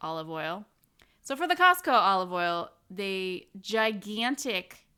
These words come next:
bottle that is one hundred and one fluid ounces slash three liters,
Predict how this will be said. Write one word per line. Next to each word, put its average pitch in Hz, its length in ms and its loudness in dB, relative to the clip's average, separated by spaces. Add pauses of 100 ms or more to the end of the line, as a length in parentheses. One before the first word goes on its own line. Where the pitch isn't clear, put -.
(360)
bottle 175 600 -2 (460)
that 196 140 -10
is 185 360 -10 (360)
one 240 240 -2
hundred 285 580 -2
and 196 580 -6
one 240 420 -4 (340)
fluid 180 400 -6
ounces 156 840 -10 (220)
slash - 560 -8 (300)
three 190 180 -8
liters, 170 520 -10